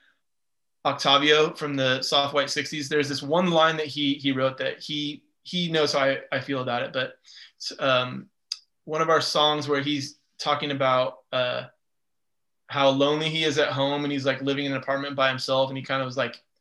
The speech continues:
"There's gotta be something bigger and better than, than this, like, this kinda sucks." And one of the ways that he captures that feeling is he says, he conjures this image of beans in a bowl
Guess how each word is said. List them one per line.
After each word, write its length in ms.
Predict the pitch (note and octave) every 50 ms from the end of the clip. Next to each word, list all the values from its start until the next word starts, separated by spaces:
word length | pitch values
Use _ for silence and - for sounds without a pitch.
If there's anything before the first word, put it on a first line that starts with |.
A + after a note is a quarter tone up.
| _ _ _ _ _ _
"There's 100 | - C#3+
gotta 160 | D#3+ D#3+ D3+
be 80 | C#3+ C#3+
something 440 | C3+ - D3 C3+ C3 C#3 C#3 C3 C3
bigger 220 | C#3+ C#3 C3 C3+
and 100 | C3 B2
better 220 | B2 B2+ B2 B2 B2+
than, 360 | B2 A#2+ A#2+ A#2+ A#2+ A#2+ -
than 160 | - C3 A#2+
this, 280 | B2 B2 B2+ B2+ - -
like, 200 | A#2 A2 - -
this 400 | C3 C3 B2 - - - - - _ _ _ _ _ -
kinda 200 | D#3 D3+ C3+ -
sucks." 580 | - - - C3 C3+ D3+ - - - - - _ _ _ _ _ _ _ _ _ _ _ _ -
And 340 | C#3+ C#3+ C#3 C3+ C3+ C3+ - - _ _ _ _
one 220 | - C#3 D3+ E3+ F#3
of 80 | F#3+
the 80 | F3 E3+
ways 240 | D#3+ E3 E3+ E3+ E3
that 60 | E3
he 120 | D#3 D3
captures 440 | C3+ - E3 D#3+ D#3+ - - D#3 C#3
that 220 | D3 C#3 C#3 - -
feeling 320 | F3 F#3 F#3+ F3+ D#3 D3
is 120 | C#3 C3+
he 140 | B2+ C#3 C#3
says, 600 | C3+ - - C#3 C#3 C3+ C3 B2+ B2 - - - _ _ _ _ _ _ _ -
he 480 | - C#3+ C3+ C#3 C#3 C#3 C#3 C3+ - - -
conjures 340 | - D3+ D3+ C#3+ C#3+ C#3
this 380 | C3+ C#3+ C3+ C3+ - - - - _ _
image 260 | - D3 C#3+ C#3 C3 C#3
of 320 | C3 B2+ B2+ C3 C3+ B2
beans 420 | A#2+ C#3+ D3 D3+ D#3 D#3+ D#3 D#3
in 140 | - - D3
a 60 | C#3
bowl 480 | C3 B2+ C3 B2 B2+ C3 C#3+ D3 - -